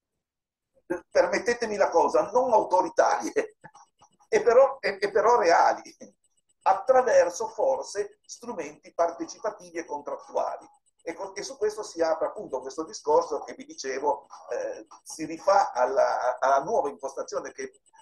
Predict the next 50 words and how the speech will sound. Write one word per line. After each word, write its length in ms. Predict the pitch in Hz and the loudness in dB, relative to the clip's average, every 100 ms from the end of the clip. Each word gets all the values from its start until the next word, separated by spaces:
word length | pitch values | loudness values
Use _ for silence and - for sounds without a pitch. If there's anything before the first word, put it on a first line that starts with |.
| _ | _
a 140 | 165 | 0
ben 180 | - 226 | 0 -2
novantaquattro 720 | 165 147 143 - 143 151 151 | -2 0 0 0 2 2 2
anni 240 | 160 - - | 0 0 -6
ci 140 | - | -14
sta 180 | - 135 | -8 -4
dando 340 | 127 151 202 | -2 0 2
Habermas 640 | 156 147 143 147 143 - 143 - _ _ | 2 2 0 -4 -8 -10 -14 -16 _ _
e 140 | 147 | -4
che 80 | 160 | -2
appunto 360 | 151 143 139 135 | -2 -4 -12 -10
questo, 500 | 117 - 113 - - _ _ | -10 -6 -4 -4 -6 _ _
eh, 180 | - 80 | -20 -20
filosofo 400 | 98 107 - 117 | -10 -8 -8 -10
importante 540 | 113 - - 156 151 - | -12 -10 -4 -2 -2 -6
a 40 | |
livello 200 | 101 - | -14 -16
italiano 380 | - - 143 - | -14 -8 -8 -10
che 80 | - | -14
sono 180 | - | -18
stato, 320 | - - - 139 | -14 -16 -16 -8
sta 260 | - 147 - - - | -4 -4 -6 -16 -12
riprendendo 600 | 143 147 190 170 180 165 | -10 -8 -8 -6 -4 0
e 40 | |
ha 40 | 123 | 0
riproposto 520 | 127 165 - - 127 | 0 -2 0 -2 -4
nel 120 | 107 | -8
suo 180 | - 101 | -10 -14
ultimo 260 | - 123 107 | -16 -12 -12
libro 340 | 104 - 123 | -12 -14 -14
che 240 | - 104 _ _ | -14 -16 _ _
appunto 420 | - - - 110 110 | -16 -16 -16 -18 -12
stavo 260 | 95 98 | -10 -10
leggendo 480 | 104 - 95 - - | -14 -14 -16 -12 -12
con, 340 | - - - - | -10 -12 -14 -16
con, 120 | - - _ | -18 -20 _
e 100 | 170 | -6
speriamo 400 | - 202 180 180 | -4 -2 -2 -4
in 80 | 131 | -2
qualche 260 | 131 117 | -2 -2
modo 240 | 135 160 147 | -8 -8 -10
di 80 | |
coinvolgerlo 580 | - 113 113 110 107 104 | -14 -12 -10 -8 -6 -6
anche 200 | - - | -6 -8
nel 100 | - | -10
festival, 420 | - 151 - - - | -4 -4 -4 -8 -10
appunto 260 | - 120 | -12 -16
perché 260 | - - - | -10 -12 -12
ci 140 | - - | -20 -10
possa 420 | - - 117 | -10 -6 -8